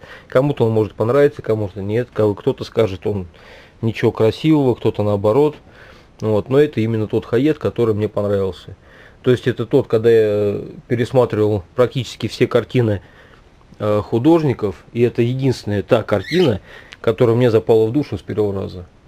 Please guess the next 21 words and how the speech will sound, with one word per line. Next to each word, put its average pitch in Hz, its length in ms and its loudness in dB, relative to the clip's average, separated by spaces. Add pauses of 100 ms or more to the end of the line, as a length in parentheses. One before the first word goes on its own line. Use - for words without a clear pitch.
Поэтому 107 520 0
я 107 180 2
ее 101 220 -2
взял, 92 340 -8 (540)
не 107 120 0
раздумывая 107 640 0
совершенно 101 460 -6
ни 98 60 -4
о 95 100 -4
чем. 92 340 -10 (1200)
Вот. 104 380 0 (760)
А, 110 300 2
есть 147 380 0
еще, 117 320 0
конечно, 117 460 0
картины 113 440 0
другие, 127 300 -6
какие 107 260 -4
мне 101 120 0
нравятся, 104 440 0
но 107 320 0